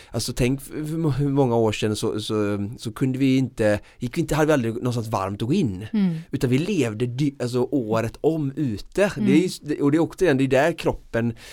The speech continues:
Speaker 1: är fostrad genetiskt, och det, alltså så.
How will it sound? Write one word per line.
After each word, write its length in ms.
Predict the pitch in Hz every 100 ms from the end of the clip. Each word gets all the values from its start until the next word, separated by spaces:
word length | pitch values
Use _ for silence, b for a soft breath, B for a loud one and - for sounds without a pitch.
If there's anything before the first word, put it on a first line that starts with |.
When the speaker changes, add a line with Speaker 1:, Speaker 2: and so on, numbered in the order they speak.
| B B B B -
Speaker 1:
är 60 | 117
fostrad 560 | 147 135 - - 120
genetiskt, 680 | 131 120 92 - 160 160 -
och 100 | 120 107
det, 280 | 107 117 101
alltså 240 | 110 113
så. 240 | 107 98